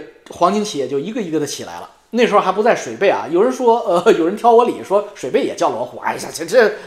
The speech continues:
对，水贝也叫罗湖，但是他妈的，就像海淀也叫海淀一样，海淀去动物园也叫海淀。我说的是海淀村儿那个海淀，知道吧？是黄庄那边那个海淀。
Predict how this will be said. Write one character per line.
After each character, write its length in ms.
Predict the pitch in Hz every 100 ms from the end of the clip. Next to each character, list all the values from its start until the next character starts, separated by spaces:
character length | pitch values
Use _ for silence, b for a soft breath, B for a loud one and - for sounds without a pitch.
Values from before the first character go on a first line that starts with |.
| -
对， 260 | 494 - - B B
水 200 | - 202
贝 120 | 240 294
也 120 | 127
叫 140 | 220
罗 160 | 170 175
湖， 260 | 139 151 -
但 120 | 226
是 60 | 254
他 80 |
妈 160 | 262 277
的， 240 | 233 - B B
就 100 | 311
像 140 | 254
海 280 | - 160 143
淀 260 | 240 269 143
也 60 |
叫 140 | 240 226
海 180 | 147
淀 260 | 131 233 156
一 20 |
样， 160 | 151 113 B B
海 240 | B 202 196
淀 160 | 285
去 100 | 233
动 200 | 262 392
物 60 | 240
园 180 | 220 330
也 60 | 208
叫 100 | 202
海 180 | 165
淀。 240 | 147 233 - - - - _ _ _ _ _ _ _ -
我 260 | 165 131
说 220 | - 254 285
的 240 | 190 - B B B _ _ _ _ _
是 200 | - -
海 240 | 233 - 139
淀 180 | 208 -
村 200 | - 359
儿 260 | - - 220
那 60 |
个 60 | 196
海 180 | 160 127
淀， 280 | 202 - -
知 100 | 220
道 60 |
吧？ 280 | 190 147 - -
是 100 | -
黄 240 | 233 190 302
庄 140 | 415
那 60 | 392
边 120 | 240
那 60 | 202
个 60 |
海 120 | 139 131
淀。 320 | 175 -